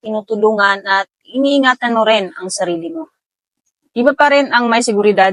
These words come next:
sa buhay, may ipon, may investment, at hindi magiging pabigat sa pamilya pagdating ng panahon. Kapag may naipundar ka or ipon,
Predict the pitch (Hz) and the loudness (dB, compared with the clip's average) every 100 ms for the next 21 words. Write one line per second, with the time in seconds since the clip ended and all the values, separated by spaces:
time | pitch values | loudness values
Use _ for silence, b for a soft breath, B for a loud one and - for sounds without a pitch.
0 | 190 202 196 320 294 262 254 254 247 _ | 0 -4 0 4 6 6 2 0 -6 _
1 | 185 175 247 294 311 262 254 254 247 196 | -10 -2 0 2 4 4 4 0 -2 -8
2 | 190 175 185 277 - 254 247 247 254 _ | -8 -6 0 0 0 -2 0 0 -2 _
3 | - - _ _ - 220 208 214 202 202 | -2 -2 _ _ -8 -2 2 2 0 -4
4 | 196 196 180 190 190 185 208 240 226 226 | 0 -2 0 0 0 -2 0 2 2 2
5 | 240 _ - 196 196 196 180 180 175 175 | -2 _ -12 -2 0 0 0 2 2 0
6 | B B B B - 196 190 196 190 180 | B B B B -2 0 2 2 2 0
7 | 175 165 156 156 - _ _ _ _ _ | -2 -4 -4 -8 -10 _ _ _ _ _
8 | _ - 170 - 262 330 311 214 202 190 | _ -8 -6 0 2 2 -2 -2 0 0
9 | 190 - 262 277 330 - 262 247 254 320 | -2 0 2 4 2 0 2 2 -2 -2
10 | 294 - 294 - 254 240 233 | -2 0 -4 2 4 4 0